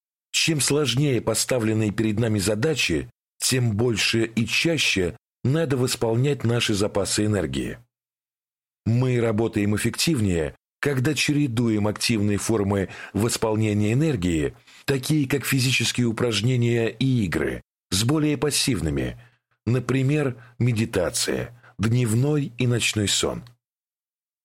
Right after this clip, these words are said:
Глава пятая. Спи или умри. Если физическая энергия служит основой для всех видов энергии, то сон является основой физической энергии.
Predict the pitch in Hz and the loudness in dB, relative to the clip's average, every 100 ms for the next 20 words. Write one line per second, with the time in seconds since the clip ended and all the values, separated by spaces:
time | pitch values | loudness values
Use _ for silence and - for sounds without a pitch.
0 | _ _ _ _ _ _ - 95 131 156 | _ _ _ _ _ _ -4 0 2 2
1 | 151 160 - 139 - 73 65 62 - - | 0 -2 0 -2 0 -2 -2 -4 -10 -20
2 | _ - - - 147 156 147 - - 135 | _ -2 -2 0 0 2 -2 -8 -2 0
3 | 131 131 120 80 65 - - _ _ _ | 2 2 2 0 -4 -8 -20 _ _ _
4 | _ _ _ _ _ _ 101 113 156 175 | _ _ _ _ _ _ -2 0 2 0
5 | 156 123 147 156 135 127 - 131 131 143 | 0 0 0 0 0 -2 0 0 2 0
6 | 120 113 110 - 139 127 135 - 131 - | 2 0 0 0 0 0 -4 -4 -2 0
7 | - 131 95 85 78 - - 101 113 104 | 0 0 0 0 -2 -6 -4 0 0 0
8 | - 104 113 110 110 139 175 160 92 87 | -2 0 0 0 0 0 0 0 0 0
9 | 78 - _ _ - 123 - - 185 156 | 0 -4 _ _ -2 0 2 2 0 -2
10 | 127 - - _ 107 117 123 143 160 151 | -6 -14 -20 _ -2 0 2 2 2 0
11 | 135 - 123 - - 156 147 127 127 107 | 0 0 0 0 0 0 0 0 0 0
12 | 113 110 - 110 110 98 73 69 62 | 0 0 0 0 2 0 -2 -4 -6